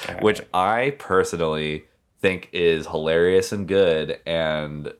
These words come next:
Speaker 2: uh, there was no explanation needed for that <laughs> episode.
Speaker 1: Okay, well, I'm glad you
Speaker 2: <laughs> There
Speaker 1: enjoyed
Speaker 2: were
Speaker 1: it at the
Speaker 2: s-
Speaker 1: least.
Speaker 2: Huh?
Speaker 1: I'm glad you enjoyed it at least.
Speaker 2: Oh,
Speaker 1: Found it
Speaker 2: yeah, no, I
Speaker 1: entertaining.
Speaker 2: loved it. It was a, uh,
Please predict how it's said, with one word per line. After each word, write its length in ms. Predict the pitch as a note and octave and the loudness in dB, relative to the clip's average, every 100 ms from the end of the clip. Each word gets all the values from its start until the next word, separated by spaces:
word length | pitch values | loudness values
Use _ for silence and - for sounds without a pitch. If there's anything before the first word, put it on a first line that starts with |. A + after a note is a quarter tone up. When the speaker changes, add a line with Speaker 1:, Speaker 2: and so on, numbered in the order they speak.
| _ _ _ _ | _ _ _ _
Speaker 2:
uh, 220 | - - - | -12 -10 -12
there 220 | - G2+ | 2 4
was 180 | G2 G2 | 4 2
no 180 | A2 A2 | 4 4
explanation 680 | G#2 F#2 - F2 F2 - E2 | 4 2 -4 -2 -2 -2 -6
needed 320 | D#2+ D#2+ D#2 | -4 -4 -4
for 140 | - | -6
that 240 | D#2+ - - | -4 -2 -4
<laughs> 0 | |
episode. 480 | - - - E2+ - - _ _ - - | -8 -8 -4 -4 -4 -16 _ _ -18 -14
Speaker 1:
Okay, 400 | F#2 - - - | -14 -14 -14 -16
well, 440 | A#2+ G#2 G1+ A2+ A2 _ _ _ _ - - - - | -12 -8 -8 -8 -14 _ _ _ _ -4 -4 -4 -4
I'm 200 | G2+ G#2 | -4 2
glad 320 | G#2+ G#2+ A2 | 4 6 4
you 200 | A2 G#2+ | -2 -2
Speaker 2:
<laughs> 20 | |
There 180 | G#2+ C#3+ | 2 4
Speaker 1:
enjoyed 80 | F3 | 6
Speaker 2:
were 320 | F#3+ D#3+ A#2+ | 4 4 4
Speaker 1:
it 40 | A2+ | 0
at 80 | G#2+ | -4
the 60 | |
Speaker 2:
s- 120 | A2+ A#2 | -6 -6
Speaker 1:
least. 480 | - - - - _ _ _ _ _ _ _ _ _ - | -12 -20 -20 -20 _ _ _ _ _ _ _ _ _ -2
Speaker 2:
Huh? 340 | A2 A#2 F#3+ - - | 0 0 -2 -10 -10
Speaker 1:
I'm 120 | - | -6
glad 260 | G#2+ G#2+ A2 | 2 4 4
you 100 | G#2+ | 0
enjoyed 720 | G#2 G2+ G2 G2+ G2 G2+ A2+ A2+ - | -2 -2 -2 0 0 -4 -10 -16 -12
it 240 | A#2+ B2+ | -8 -8
at 180 | - C#3+ | -6 -4
least. 480 | C#3 D3 F#3+ - - _ _ _ _ | -2 -4 -6 -16 -20 _ _ _ _
Speaker 2:
Oh, 200 | G#2 G2+ | 2 4
Speaker 1:
Found 160 | F#2 E2 | 4 4
it 40 | |
Speaker 2:
yeah, 180 | E2 D2+ D2+ | 4 2 0
no, 80 | F2 | 0
I 140 | C#2+ G2+ | 2 0
Speaker 1:
entertaining. 120 | F#2+ | 2
Speaker 2:
loved 220 | A2+ C3 E2 | 0 0 0
it. 280 | C#2 - _ _ _ | -4 -6 _ _ _
It 40 | - | 2
was 180 | F4+ | 4
a, 160 | F4+ - | 2 0
uh, 320 | - G2+ E2 | 0 0 -4